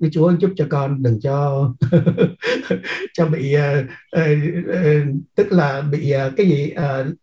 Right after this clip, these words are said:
ờ, ờ, rắc rối nhiều vấn đề",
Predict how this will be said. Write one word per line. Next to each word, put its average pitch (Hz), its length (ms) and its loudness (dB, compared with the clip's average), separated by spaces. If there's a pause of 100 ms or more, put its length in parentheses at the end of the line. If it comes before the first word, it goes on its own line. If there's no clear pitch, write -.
(320)
ờ, 135 420 -4 (1040)
ờ, 131 300 -2
rắc 226 200 0
rối 240 200 6
nhiều 165 240 6
vấn 190 160 0
đề", 151 240 2